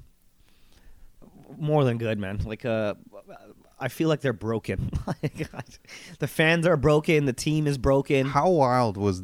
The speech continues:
Speaker 2: the fans leaving that early?
Speaker 1: They booed them in the second. You booed your team.
Speaker 2: In the second quarter.
Speaker 1: It's
Speaker 2: Second
Speaker 1: insane.
Speaker 2: quarter.
Speaker 1: Yeah.
Speaker 2: Second quarter.
Speaker 1: It was crazy.
Speaker 2: I couldn't believe they left. There was, uh,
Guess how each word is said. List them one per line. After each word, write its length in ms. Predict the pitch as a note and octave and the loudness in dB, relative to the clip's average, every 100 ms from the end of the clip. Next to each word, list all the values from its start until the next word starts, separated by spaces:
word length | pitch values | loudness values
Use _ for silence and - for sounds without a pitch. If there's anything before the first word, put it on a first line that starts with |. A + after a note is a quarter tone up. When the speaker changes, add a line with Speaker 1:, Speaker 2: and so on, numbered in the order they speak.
| - | -4
Speaker 2:
the 100 | G#2 | -4
fans 400 | - A#2+ A#2+ G#2 | 2 4 4 4
leaving 340 | G2+ G#2 G2 F2 | 2 2 0 0
that 180 | F#2+ G#2 | -2 -2
early? 420 | F#2 F#2 E2 D2+ - _ - | -4 -2 -6 -8 -18 _ -6
Speaker 1:
They 80 | |
booed 340 | F#3+ B2 B3+ E4+ | -4 -2 -2 0
them 160 | F#3 C3+ | 0 0
in 60 | |
the 80 | A#2 | -2
second. 400 | - D#3 D3 A#2 | -2 -4 -4 -4
You 200 | D3+ B2+ - _ _ | -4 -4 -12 _ _
booed 240 | - A#3+ G#3 | 0 0 -2
your 80 | F3 | -4
team. 360 | F3+ G#3+ D#3+ - _ | -4 -4 -6 -12 _
Speaker 2:
In 140 | A#2+ | -6
the 80 | F#2 | -6
second 380 | - F2+ F#2 G2+ | -4 -6 -4 -4
quarter. 340 | G#2 F2+ E2 - _ _ _ | -4 -6 -8 -14 _ _ _
Speaker 1:
It's 140 | F#4 - | -4 4
Speaker 2:
Second 260 | B3+ B3+ | 6 8
Speaker 1:
insane. 120 | B3 | 8
Speaker 2:
quarter. 280 | G#3 D3 - - | 8 8 2 -4
Speaker 1:
Yeah. 380 | G#3 C4+ D#4 D3+ - _ | -4 0 2 2 -4 _
Speaker 2:
Second 380 | - D#3+ D3 D3 | 4 6 8 6
quarter. 360 | B2+ A2 E2+ - _ _ _ _ _ | 4 2 0 -10 _ _ _ _ _
Speaker 1:
It 80 | - | -2
was 120 | E4 | -2
crazy. 520 | - G#4+ G4 F3+ G#2 - - _ _ | 2 4 4 2 -2 -6 -20 _ _
Speaker 2:
I 100 | - D#3 | 0 4
couldn't 180 | A#3+ | 4
believe 180 | G#3+ G3+ | 6 6
they 100 | E3 | 6
left. 400 | D3 C#3 D3+ _ | 6 4 2 _
There 140 | C#3+ F3+ | 0 2
was, 200 | G#3+ E3+ _ - | 0 -4 _ 0
uh, 140 | C3+ | 0